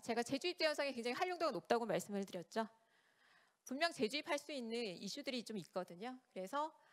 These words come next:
어, 장비 이슈가 생겼을 때 그 원인을 명확하게 확인하고 해결이 된 다음에 내가 보관한 시료 재분석 그 재주입 재현성 시간이 확보된 이내라면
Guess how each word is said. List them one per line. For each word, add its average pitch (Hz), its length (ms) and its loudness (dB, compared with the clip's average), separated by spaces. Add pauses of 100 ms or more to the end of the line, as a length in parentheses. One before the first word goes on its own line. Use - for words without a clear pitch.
(340)
어, 196 260 -4
장비 254 300 0
이슈가 302 240 2
생겼을 302 400 0
때 294 280 0 (200)
그 254 220 4
원인을 220 320 4
명확하게 285 480 4
확인하고 262 760 0 (760)
해결이 339 320 2
된 190 200 -4
다음에 208 500 -2 (280)
내가 190 260 2
보관한 269 560 4
시료 311 260 -4
재분석 247 800 0
그 190 640 -2
재주입 262 440 -2
재현성 226 540 2
시간이 294 340 -2
확보된 330 440 -6
이내라면 196 600 0